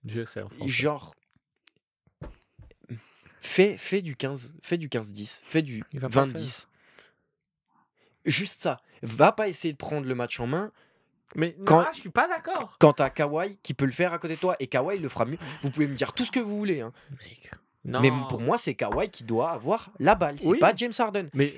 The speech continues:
Speaker 2: Et
Speaker 1: mais James Harden doit aussi prendre des shoots, il prend ses responsabilités. J'en ai marre que James Harden ne prenne pas ses responsabilités,
Speaker 2: Alors,
Speaker 1: qu'il
Speaker 2: moi,
Speaker 1: prenne
Speaker 2: j'en
Speaker 1: deux shoots dans un quatrième carton, non.
Speaker 2: Moi, j'en avais, moi, je, je voulais qu'il fasse ça quand il était avec Embiid, il l'a pas fait. Entre guillemets. Il le fait match un.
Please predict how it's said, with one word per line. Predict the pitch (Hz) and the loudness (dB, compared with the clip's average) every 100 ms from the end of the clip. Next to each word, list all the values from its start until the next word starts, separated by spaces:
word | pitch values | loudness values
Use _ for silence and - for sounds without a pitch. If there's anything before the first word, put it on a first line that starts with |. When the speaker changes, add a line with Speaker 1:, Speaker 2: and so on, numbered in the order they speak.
| - | 0
Speaker 2:
Et | |
Speaker 1:
mais | 139 139 | 0 0
James | 160 156 | -4 0
Harden | 151 151 294 | 0 0 -2
doit | 156 | -2
aussi | 127 120 233 269 | -4 -6 -8 -6
prendre | - 139 | -2 -2
des | 131 | -2
shoots, | - 254 | -4 -8
il | 135 | -6
prend | - 170 | -4 -2
ses | 165 | -2
responsabilités. | 160 - 180 - - | -4 -4 -8 -10 2
J'en | 202 143 | 2 2
ai | 147 | 2
marre | 254 359 | 2 2
que | 170 | 0
James | 143 175 - | -4 -6 -2
Harden | 151 233 | 0 0
ne | 196 | -2
prenne | 139 143 | -6 -6
pas | 131 214 | -4 -4
ses | 196 | -4
responsabilités, | 185 - 180 170 160 160 | -6 -4 -4 -4 -4 8
Speaker 2:
Alors, | 247 240 | 8 8
Speaker 1:
qu'il | |
Speaker 2:
moi, | 180 | 6
Speaker 1:
prenne | 262 | 2
Speaker 2:
j'en | 190 | 2
Speaker 1:
deux | 226 | 0
shoots | 214 302 | 0 -6
dans | 185 156 | -4 -4
un | 156 - - - | -6 -12 -20 -2
quatrième | 196 190 226 | -2 0 -2
carton, | 233 247 370 302 | -2 -4 -6 -6
non. | 277 523 415 196 120 107 | -4 -4 -4 -6 -2 4
Speaker 2:
Moi, | 127 | 4
j'en | 165 123 | 4 0
avais, | 107 101 117 | -6 -8 -4
moi, | 135 165 | 0 0
je, | 131 120 110 | -2 -6 -6
je | 110 127 | -4 -4
voulais | 113 180 160 | -2 -2 -4
qu'il | 127 | -4
fasse | - 113 | -4 -2
ça | - 110 | -2 -4
quand | 101 101 | -6 -4
il | |
était | 101 95 | -2 -2
avec | 95 | -4
Embiid, | 107 127 190 - | -4 -4 -8 -6
il | 143 | -2
l'a | 139 | -2
pas | 143 | -2
fait. | 135 95 _ _ _ _ _ _ _ | -8 -12 _ _ _ _ _ _ _
Entre | 135 123 | -2 0
guillemets. | 143 110 - _ _ _ _ _ - - | -2 -4 -10 _ _ _ _ _ -20 -2
Il | 135 143 | 2 2
le | |
fait | 143 165 | 0 -2
match | 170 143 - | -2 -4 -6
un. | 120 101 | -8 -10